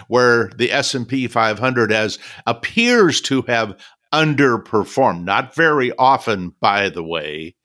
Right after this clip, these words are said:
But the other thing I think is so fascinating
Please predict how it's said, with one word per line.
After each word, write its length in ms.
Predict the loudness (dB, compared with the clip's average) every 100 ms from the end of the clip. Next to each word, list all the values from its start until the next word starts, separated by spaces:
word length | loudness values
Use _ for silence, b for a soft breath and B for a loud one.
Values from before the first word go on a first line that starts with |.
| _ _ _ _ _ _
But 160 | -2 0
the 240 | -4 -2
other 320 | 0 4 4
thing 300 | 4 2 0
I 220 | 0 -2 0
think 280 | -2 -2
is 140 | -4 -4
so 400 | -4 -2 0 0
fascinating 1200 | -4 -14 -14 -6 -4 -4 -4 -4 -6 -8 -16 _